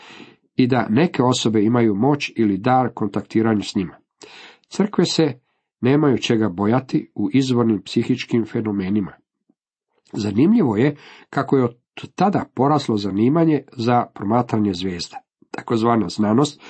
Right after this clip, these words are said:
koja se bavi proučavanjem izvan osjetilna percepcija,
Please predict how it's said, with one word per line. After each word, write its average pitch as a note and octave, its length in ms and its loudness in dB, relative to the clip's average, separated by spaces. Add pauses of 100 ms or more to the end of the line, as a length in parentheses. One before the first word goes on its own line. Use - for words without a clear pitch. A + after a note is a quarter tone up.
(200)
koja B2 140 -2
se G#2+ 180 -2
bavi B2 360 2
proučavanjem A#2 760 0 (640)
izvan B2 400 0
osjetilna A2 760 -2 (100)
percepcija, C#3+ 680 -4